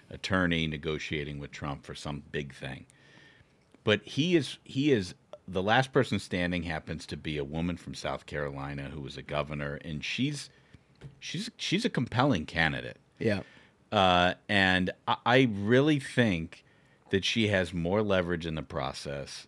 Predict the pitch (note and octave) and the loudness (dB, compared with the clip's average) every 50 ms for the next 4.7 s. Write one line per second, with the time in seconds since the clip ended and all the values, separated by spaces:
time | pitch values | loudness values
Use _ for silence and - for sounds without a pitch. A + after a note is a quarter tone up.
0 | _ - F2+ D#2+ D#2 D2+ D2 D2 D2 D2 D2 D2 D#2 D2+ - - D#2+ D#2+ D#2+ D#2 | _ -10 -6 -4 -4 -4 -4 -4 -6 -6 -6 -8 -10 -10 -8 -4 -4 -2 -2 -2
1 | E2 E2+ D#2+ D#2+ D#2 D#2 D2 F2 D#2 D2+ D2+ D2+ D2+ D2 C#2+ - C3 C3 D3 C3+ | -2 -2 -2 -2 -2 -4 -6 -8 -8 -6 -6 -6 -8 -8 -2 2 4 4 4 4
2 | - E2 C#2+ C#2 C2 C2+ C2 C#2 - - D#2+ D2+ F2 F2 F#2 F2+ E2 E2 D#2+ D#2+ | 0 -4 -4 -4 -6 -6 -8 -10 -12 -12 -6 -2 -2 -2 -2 -2 -4 -4 -6 -6
3 | D#2+ - - - E2+ E2 D#2 D2+ D#2 D2+ D2+ D2+ E2 E2 D#2+ E2 D#2+ D2 C#2+ D2 | -8 -10 -8 -8 -6 -6 -6 -6 -6 -6 -4 -4 -4 -4 -4 -4 -6 -6 -6 -6
4 | D2 D2 C#2+ C#2 C2 C2+ C2+ C2 B1+ C2 A#1 G#1+ - | -6 -6 -6 -6 -8 -8 -10 -10 -12 -12 -14 -16 -20